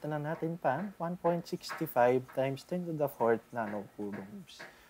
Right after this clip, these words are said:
Medyo pangit, no? Pero, just convert accordingly.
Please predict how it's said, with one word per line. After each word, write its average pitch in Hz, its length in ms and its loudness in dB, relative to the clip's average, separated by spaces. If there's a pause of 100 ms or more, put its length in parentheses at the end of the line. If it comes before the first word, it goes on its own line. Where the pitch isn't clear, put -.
(220)
Medyo 143 240 -4
pangit, 131 560 4
no? 139 160 0
Pero, 151 560 2 (880)
just 170 320 0
convert 147 320 8
accordingly. 131 880 6